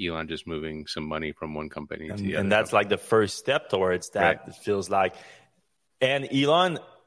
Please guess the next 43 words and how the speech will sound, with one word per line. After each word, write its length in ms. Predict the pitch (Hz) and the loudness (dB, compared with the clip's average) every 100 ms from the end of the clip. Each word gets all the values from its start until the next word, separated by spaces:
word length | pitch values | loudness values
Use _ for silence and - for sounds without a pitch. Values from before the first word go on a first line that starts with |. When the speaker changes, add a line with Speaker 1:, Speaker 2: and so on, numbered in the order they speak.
| - | -14
Speaker 2:
seemed 440 | - - 156 170 | -10 -6 -6 -4
to 80 | 139 | -4
be 160 | 123 117 | 0 2
very 260 | 123 196 | 4 2
cautious 680 | 302 143 415 - - 110 - - | 2 4 4 4 -2 -4 -4 0
of, 140 | 110 - | 0 6
of, 160 | 107 - | 6 6
of 180 | 101 110 | 4 2
con-, 340 | 151 160 113 87 | 2 0 -2 0
conscious 360 | 156 170 190 | 0 0 -4
of, 140 | 107 95 | -4 2
of 200 | 104 101 | 2 4
that 260 | 143 143 110 | 2 2 0
when 320 | 107 104 104 | 0 0 2
the 160 | 101 | 4
whole, 400 | 98 120 113 110 | 6 6 6 6
uh, 220 | 101 98 92 - - | 4 2 0 -6 -6
"we'll 160 | 110 101 | -4 -4
dip 280 | 101 117 | 0 0
our 140 | 120 104 | 4 2
toes 380 | - 123 120 107 | 6 4 4 0
into 200 | 98 110 | 0 0
advertising" 640 | 92 101 113 120 127 113 | 2 0 2 0 -2 -6
thing 220 | 113 107 | -6 -6
came 260 | 104 95 104 | -4 0 4
out. 240 | 107 101 - - | 4 2 -16 -14
He 140 | - 104 | -8 -4
did 240 | 104 160 | -2 -2
note, 400 | 127 113 110 104 | 2 2 4 4
like, 180 | 101 92 | 0 2
"Oh, 160 | 101 95 | 2 4
advertising 600 | 95 104 101 104 98 104 | 4 2 2 2 0 0
on 180 | 95 98 | 0 0
X 280 | 107 - | -2 -4
is 120 | 98 - | -10 -6
kind 260 | 101 95 | -4 -2
of 220 | 92 90 | -2 -4
preaching 340 | - 104 - 101 | -6 -6 -4 -6
to 40 | |
the 100 | 95 | -4
choir." 520 | 98 107 104 104 92 - - - - - | 2 6 6 6 2 -4 -18 -20 -20 -6
Uh, 360 | 92 90 90 90 | 0 2 0 -4
so 380 | - 101 92 | -2 0 0